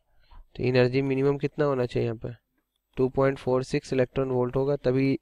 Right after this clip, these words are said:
निकलेगा फोटॉन्स। तो ये हमारा सी ऑप्शन करेक्ट हो गया। बी ऑप्शन देखते हैं, बी ऑप्शन में निकालना है हमें कट ऑफ वेवलेंथ।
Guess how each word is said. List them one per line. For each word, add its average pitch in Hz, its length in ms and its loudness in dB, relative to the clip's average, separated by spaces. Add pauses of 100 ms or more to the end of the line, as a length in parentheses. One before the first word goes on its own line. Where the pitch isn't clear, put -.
(160)
निकलेगा 143 420 0
फोटॉन्स। 135 540 -6 (1300)
तो 117 80 -2
ये 123 180 4
हमारा 127 320 4
सी 131 240 -2
ऑप्शन 156 380 -2 (240)
करेक्ट - 300 -4
हो 123 60 -4
गया। - 160 -8 (680)
बी 127 240 -2
ऑप्शन 131 280 0
देखते 131 320 -6
हैं, 139 100 -8 (1300)
बी 123 160 0
ऑप्शन 127 300 2
में 131 80 0
निकालना 127 320 2
है 131 40 2
हमें 135 140 0
कट 127 160 0
ऑफ 127 120 2
वेवलेंथ। 113 380 -2